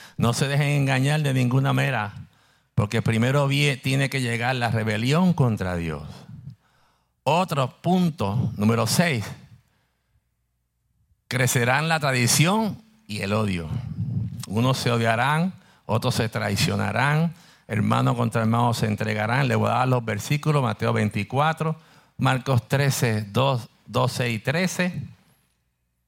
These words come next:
y Mateo veinticuatro, diez. Otra señal que muchos hablan, ¿verdad? El amor disminuirá. El amor de muchos se enfriará.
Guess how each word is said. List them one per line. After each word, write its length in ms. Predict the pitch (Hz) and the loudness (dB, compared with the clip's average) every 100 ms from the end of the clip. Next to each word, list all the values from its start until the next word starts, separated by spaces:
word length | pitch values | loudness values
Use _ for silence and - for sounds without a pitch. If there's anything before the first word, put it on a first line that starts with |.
| - | -14
y 60 | 113 | -4
Mateo 280 | 110 101 117 | -2 0 0
veinticuatro, 640 | 123 117 110 117 110 110 | 0 0 -2 -2 -2 -2
diez. 280 | 113 147 156 - _ _ _ _ _ _ _ 131 | 0 -2 -4 -12 _ _ _ _ _ _ _ -2
Otra 220 | 139 160 | 2 2
señal 340 | 170 160 170 | 2 2 0
que 120 | 165 131 | 2 2
muchos 360 | 147 165 147 | 4 2 0
hablan, 320 | 165 165 143 | 0 0 0
¿verdad? 260 | 127 127 151 | 0 0 0
El 60 | 135 | 2
amor 440 | 127 151 190 185 - - - - | 2 2 0 -2 -4 -8 -10 -10
disminuirá. 960 | 110 120 110 113 107 104 101 104 101 - - - - - - - _ _ _ _ _ - | -2 2 4 2 2 2 0 0 -2 -4 -6 -6 -8 -14 -20 -20 _ _ _ _ _ -4
El 100 | 104 | 0
amor 240 | 113 127 | 2 2
de 140 | 139 | 0
muchos 300 | 131 131 131 | 2 4 2
se 140 | - 120 | 2 0
enfriará. 720 | 107 - 107 95 92 107 | 0 0 0 0 -2 -4